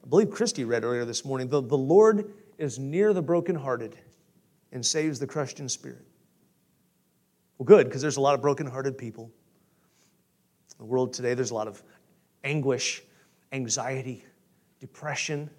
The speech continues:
fear, brokenness, people who are spiritually crushed.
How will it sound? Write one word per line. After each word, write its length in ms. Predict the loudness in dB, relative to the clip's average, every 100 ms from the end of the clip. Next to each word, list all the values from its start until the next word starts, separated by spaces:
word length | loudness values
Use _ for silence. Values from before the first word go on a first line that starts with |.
| _ _ _ _ _ _ _ _
fear, 680 | -14 0 4 6 4 2 -4 -18
brokenness, 840 | -2 6 6 6 4 0 -2 -6 -10 -14
people 300 | -4 0 0
who 100 | 0
are 100 | 0
spiritually 640 | 0 -2 0 -2 0 -4 -4
crushed. 680 | -6 0 2 2 -6 -14